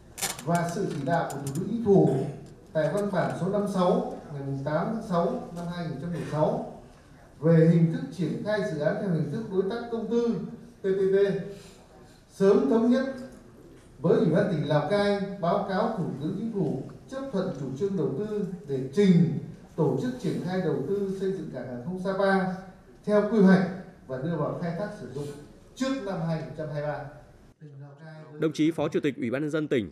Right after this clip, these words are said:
Speaker 2: giao Sở Giao thông Vận tải Xây dựng, Sở Tài nguyên và Môi trường cùng Ủy ban Nhân dân huyện Bảo Yên phối hợp chặt chẽ với Cục Hàng không Việt Nam trong việc cắm mốc chỉ giới quy hoạch,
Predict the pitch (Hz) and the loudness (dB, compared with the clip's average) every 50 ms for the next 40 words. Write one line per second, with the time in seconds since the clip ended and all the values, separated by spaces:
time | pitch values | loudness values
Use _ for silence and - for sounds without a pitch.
0 | - - 92 117 135 135 131 127 127 - - 110 92 85 110 120 - 135 131 127 | -10 -10 -6 -4 -2 -2 -2 -2 -4 -4 -4 -6 -4 -4 -4 -4 -4 -2 -4 -2
1 | 120 123 - - - 123 107 90 - 147 143 120 135 127 - - _ _ _ - | -2 -4 -6 -4 -4 -4 -4 -4 -4 -2 -2 0 0 -2 -4 -6 _ _ _ -10
2 | - - 127 104 - 113 117 123 151 165 151 127 110 101 143 147 - - 131 107 | -4 -2 -2 -2 0 -2 -2 0 0 0 -2 -2 -2 -2 -4 -2 0 0 0 0
3 | 90 82 - - _ _ - 147 139 135 127 127 - 131 110 107 120 139 143 135 | -2 -4 -10 -18 _ _ 0 0 2 2 0 -2 -2 -2 -2 -2 -2 -4 -4 -2
4 | 147 143 139 131 123 127 - - 113 90 95 113 131 135 - - - - - - | -2 -2 0 0 0 0 -2 -2 -4 -2 0 0 0 0 -2 -4 -8 -10 -10 -6
5 | - 131 143 170 170 139 143 - 120 - - - 117 104 151 165 151 127 123 131 | -2 0 0 0 0 -2 -2 -4 -6 -4 -4 -4 -4 -4 -4 -4 -4 -2 -4 -2
6 | - 165 127 - - 113 104 98 - 147 143 131 117 110 - 123 131 131 123 110 | 0 -2 -2 -2 -4 -8 -8 -6 -4 -4 -4 -2 -4 -4 -2 -2 -2 -2 -2 -6
7 | _ _ _ _ _ _ - 170 165 151 147 131 110 - - - 123 127 117 135 | _ _ _ _ _ _ -2 -2 0 2 2 0 0 0 -6 -6 -2 0 0 0
8 | 160 196 208 - - - 151 123 101 - 107 107 117 131 - 160 143 131 127 101 | 0 0 -2 -4 -4 -2 -2 -2 0 0 -2 -2 -2 0 0 0 0 2 0 -2